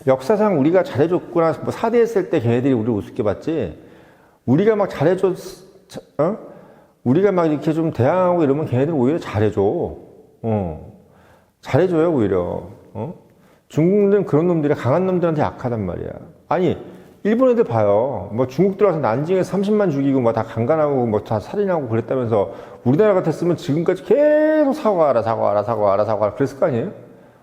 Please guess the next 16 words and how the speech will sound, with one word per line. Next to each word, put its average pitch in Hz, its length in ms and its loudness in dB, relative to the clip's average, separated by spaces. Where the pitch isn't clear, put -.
근데 220 200 2
막상 208 340 2
들어가서 202 440 2
그 196 100 0
난장을 180 420 2
치고 180 320 0
아주 151 240 0
그냥 165 360 0
죽이네 170 320 0
살리네 165 280 2
그랬으면 143 640 -2
우리 135 160 2
같으면 185 420 2
국회 - 220 -2
정상화가 185 400 2
뭐야? 101 220 4